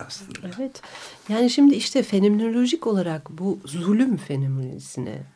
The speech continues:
Speaker 2: bir bakmak lazım. Yani zulüm nasıl beliriyor, nasıl ortaya çıkıyor? Bu kitapta onu da yapıyor Balibar. Örneğin, e, savaş sırasında aşırı şiddet nasıl yaşanıyor?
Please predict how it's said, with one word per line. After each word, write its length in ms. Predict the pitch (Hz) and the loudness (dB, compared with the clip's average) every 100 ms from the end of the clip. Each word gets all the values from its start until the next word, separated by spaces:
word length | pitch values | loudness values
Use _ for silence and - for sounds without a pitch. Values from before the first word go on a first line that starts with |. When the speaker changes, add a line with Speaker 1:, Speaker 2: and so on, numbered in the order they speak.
| - | -14
Speaker 2:
bir 120 | 143 | -8
bakmak 440 | 139 135 160 139 143 | -8 -6 -8 -8 -10
lazım. 420 | 131 139 139 135 - | -10 -12 -16 -18 -14
Yani 320 | 147 - 160 | -12 -10 -10
zulüm 400 | 160 190 185 165 | -6 -4 -4 -6
nasıl 340 | 170 180 147 | -8 -8 -8
beliriyor, 480 | 143 147 143 131 127 | -8 -8 -6 -8 -8
nasıl 260 | 160 - - | -6 -4 -4
ortaya 400 | 175 147 160 - | -8 -8 -10 -10
çıkıyor? 340 | - - 101 139 | -12 -12 -10 -10
Bu 40 | |
kitapta 460 | - - 151 - 180 | -14 -12 -12 -8 -8
onu 240 | - 175 | -6 -6
da 60 | 165 | -4
yapıyor 380 | 147 139 120 131 | -4 -6 -10 -10
Balibar. 500 | 87 147 135 269 294 - - - - - - _ | -12 -10 -6 -6 -6 -14 -20 -20 -20 -20 -20 _
Örneğin, 560 | 220 294 311 247 185 - | 2 2 2 0 0 -4
e, 220 | 165 165 160 | -8 -6 -6
savaş 420 | - 170 180 208 | -6 -2 -2 -2
sırasında 920 | - - - 156 139 - 139 - - - | -4 -8 -6 -6 -6 -6 -8 -10 -12 -10
aşırı 380 | 160 - 190 196 | -10 -6 -4 -4
şiddet 460 | - - 185 196 | -4 -6 -8 -6
nasıl 320 | 175 180 - 160 - | -6 -6 -6 -6 -6
yaşanıyor? 560 | 143 139 - 139 - | -6 -6 -6 -8 -8